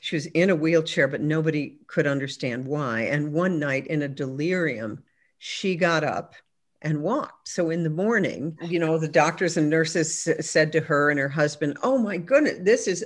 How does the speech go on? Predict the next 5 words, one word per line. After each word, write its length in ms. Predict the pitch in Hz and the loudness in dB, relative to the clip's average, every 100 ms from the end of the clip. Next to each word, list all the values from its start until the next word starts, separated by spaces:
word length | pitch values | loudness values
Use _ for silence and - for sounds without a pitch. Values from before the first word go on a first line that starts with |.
| - | 0
amazing 880 | 160 170 190 240 226 185 165 147 156 | 0 0 2 4 4 4 2 2 2
news. 540 | 196 180 123 131 - - - - | 2 2 2 -4 -12 -20 -20 -20
You 320 | - 156 214 220 | -8 0 2 4
can 300 | 208 156 156 | 4 2 2
walk." 540 | 220 269 254 156 - | 0 4 4 2 -4